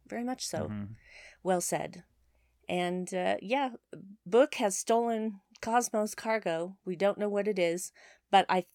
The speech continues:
Speaker 1: figured it was something organic because he said it belongs to itself. And I'm like, "Okay, so that's something sentient."
Speaker 2: Oh.
Speaker 1: So I
Speaker 2: I
Speaker 1: didn't
Speaker 2: missed
Speaker 1: know
Speaker 2: that.
Speaker 1: what.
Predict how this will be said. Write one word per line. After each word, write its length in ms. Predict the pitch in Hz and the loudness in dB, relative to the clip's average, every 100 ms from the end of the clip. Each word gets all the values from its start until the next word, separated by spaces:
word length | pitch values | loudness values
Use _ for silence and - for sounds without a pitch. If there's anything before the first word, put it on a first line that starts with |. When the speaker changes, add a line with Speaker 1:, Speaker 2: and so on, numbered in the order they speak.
| _ - | _ -4
Speaker 1:
figured 320 | 285 254 226 | -4 0 0
it 100 | 220 | 0
was 140 | 202 | -2
something 340 | - 220 214 220 | 0 -2 -2 -2
organic 640 | 202 165 170 170 196 - | -2 0 0 2 -2 -2
because 580 | 180 165 190 165 160 160 | -6 -6 -2 0 0 -4
he 100 | 175 | -6
said 260 | - 170 170 | -2 0 0
it 100 | - | 0
belongs 460 | 160 160 160 175 - | -4 -4 -4 -6 -8
to 140 | - | -6
itself. 680 | 156 - - 151 165 - - _ - - - | -6 -6 -2 -2 -2 -6 -16 _ -20 -20 -2
And 60 | |
I'm 100 | 180 | 0
like, 160 | 170 170 | 0 0
"Okay, 240 | 202 - | 0 2
so 140 | 202 208 | 2 4
that's 220 | 202 185 | 2 2
something 300 | 220 190 196 | -2 -2 -2
sentient." 680 | 185 175 175 - 80 - - _ _ _ _ _ - | -2 -4 -4 -6 -8 -12 -16 _ _ _ _ _ -6
Speaker 2:
Oh. 1200 | 135 165 185 190 185 156 139 123 117 110 107 101 _ _ _ | -2 -2 0 0 0 -2 -2 -2 -4 -4 -8 -12 _ _ _
Speaker 1:
So 420 | - - 175 160 - | -12 -2 2 2 4
I 40 | |
Speaker 2:
I 40 | 190 | 4
Speaker 1:
didn't 140 | 208 | 4
Speaker 2:
missed 100 | - | 4
Speaker 1:
know 60 | 185 | 2
Speaker 2:
that. 240 | 101 101 196 | 0 -2 0
Speaker 1:
what. 840 | 254 254 139 - - - - - | 6 6 4 -2 -4 -2 -2 -4